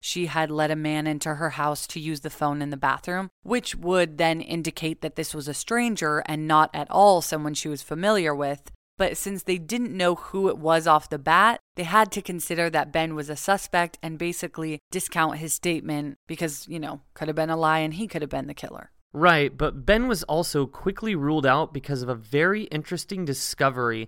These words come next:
Speaker 2: that they had made after testing the semen. So this was nineteen eighty-four, and D N A technology was not great, but they could still test D N A because it was basically the earliest stages of D N A science.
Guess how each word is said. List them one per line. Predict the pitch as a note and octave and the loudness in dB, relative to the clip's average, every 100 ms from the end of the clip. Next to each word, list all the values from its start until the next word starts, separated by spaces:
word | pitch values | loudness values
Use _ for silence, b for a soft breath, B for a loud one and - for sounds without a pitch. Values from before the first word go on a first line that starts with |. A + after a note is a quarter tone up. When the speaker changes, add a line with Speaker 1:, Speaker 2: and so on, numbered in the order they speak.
| _ | _
Speaker 2:
that | C#3+ | -4
they | D3+ | 2
had | E3+ C3 | 2 2
made | C#3 E3+ C#3+ | 0 0 0
after | B2+ - | -2 -4
testing | C3 - E3 - D3 | -8 -4 -4 -4 -6
the | B2 | -6
semen. | - - G3 C3+ - - _ _ _ | -6 -4 -4 -4 -8 -18 _ _ _
So | - F#3+ F#3 | 2 4 4
this | - G#3 - | 2 -2 2
was | A3+ | 2
nineteen | G3+ F#3+ E3+ | 2 2 2
eighty-four, | E3+ D3 C#3 B2+ B2+ B2 B2 | 0 2 0 0 2 2 0
and | A#2+ | -6
D | A#2 D3+ | -2 0
N | D3 | 2
A | C3+ | 0
technology | - C3 - C3 B2 A2+ B2 | -2 -8 -4 -4 -4 -6 -8
was | A#2 A#2 B2 A#2 | -6 -2 -2 -4
not | B2 C3 B2+ - | -2 0 0 -2
great, | B2 A2 G#2+ - _ _ D3+ | -4 -2 -4 -12 _ _ 2
but | F#3+ F3+ F3 | 4 4 2
they | D3+ D#3+ | -2 -2
could | E3+ C#3+ | -2 -2
still | - G#3+ G#3 | 0 2 0
test | - E3+ F3 C#3 | 0 -2 -2 -4
D | C#3 D#3 | -2 -2
N | C3 | 0
A | B2 B2 | -2 -2
because | A2+ B2+ C3+ B2 | -4 -4 -4 -4
it | C3 | -4
was | C3 | -4
basically | A2+ F3 F#3 - - D3+ | 0 2 2 0 -6 -4
the | C3 C3 - | -4 -6 -2
earliest | C#3 C3+ C3 B2+ - | 0 0 -2 -4 -8
stages | - - F#3+ G3+ C#3+ C3 B2+ | -8 -2 0 0 -2 -2 -4
of | A#2 | -8
D | A#2 | -6
N | A#2 | -6
A | A2 | -6
science. | A2 D#3 C#3+ G#2 G#2 | -4 -2 -2 -2 -12